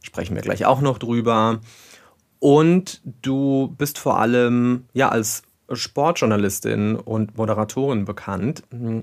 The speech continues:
Du hast für Sender der A R D gearbeitet, vor der Kamera gestanden.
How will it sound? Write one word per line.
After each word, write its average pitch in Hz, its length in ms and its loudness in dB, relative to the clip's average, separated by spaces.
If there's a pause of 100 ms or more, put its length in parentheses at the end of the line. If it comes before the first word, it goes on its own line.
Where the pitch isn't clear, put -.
(140)
Du 110 140 -6
hast 110 240 -4
für 113 200 -4
Sender 110 580 0
der 110 180 -4
A 98 140 -2
R 104 60 -6
D 147 200 0
gearbeitet, 127 720 0
vor 110 140 -8
der 107 80 -8
Kamera 131 340 -2
gestanden. 113 680 -4